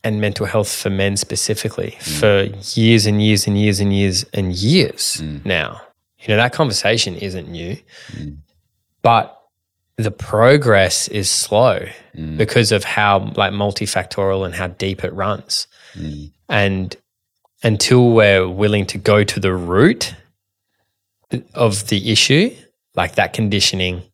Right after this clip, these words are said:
Speaker 1: 'cause it's,
Speaker 2: Mm.
Speaker 1: it's called mental health, but really it's emotional health,
Speaker 2: Yeah.
Speaker 1: right?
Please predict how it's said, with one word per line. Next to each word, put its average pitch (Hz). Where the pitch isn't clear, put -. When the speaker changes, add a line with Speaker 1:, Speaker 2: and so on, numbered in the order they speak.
Speaker 1:
'cause 113
it's, 107
Speaker 2:
Mm. -
Speaker 1:
it's 113
called 135
mental 107
health, 98
but 98
really 110
it's -
emotional 104
health, -
Speaker 2:
Yeah. 73
Speaker 1:
right? 98